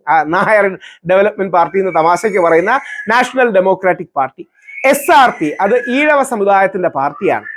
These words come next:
എസ് ആർ പി ആണ് അടുത്ത പാർട്ടി. അതേപോലെ കേരള കോൺഗ്രസ്, ക്രിസ്ത്യൻ സമൂഹത്തിന്റെ കേരള കോൺഗ്രസ്, അതോടൊപ്പം മുസ്ലിം ലീഗ്, അതോടൊപ്പം കോൺഗ്രസിന്റെ ട്രഡീഷണൽ ആയിട്ടുള്ള വോട്ടുകൾ.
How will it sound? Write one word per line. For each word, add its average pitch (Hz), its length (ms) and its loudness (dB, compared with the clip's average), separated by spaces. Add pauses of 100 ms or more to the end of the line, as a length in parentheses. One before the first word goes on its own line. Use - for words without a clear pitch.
(180)
എസ് 165 180 -2
ആർ 185 140 2
പി 254 200 -2 (380)
ആണ് 165 240 0
അടുത്ത 180 280 0
പാർട്ടി. 175 400 0 (200)
അതേപോലെ 175 480 4 (140)
കേരള 247 280 2 (100)
കോൺഗ്രസ്, 143 480 -4 (320)
ക്രിസ്ത്യൻ 311 380 0
സമൂഹത്തിന്റെ 196 840 0
കേരള 208 360 4
കോൺഗ്രസ്, 190 520 -2 (360)
അതോടൊപ്പം 233 480 2 (140)
മുസ്ലിം 233 400 -2
ലീഗ്, 139 300 -4 (200)
അതോടൊപ്പം 277 440 2
കോൺഗ്രസിന്റെ 226 640 0
ട്രഡീഷണൽ 208 540 -4
ആയിട്ടുള്ള 170 500 0 (320)
വോട്ടുകൾ. 175 400 2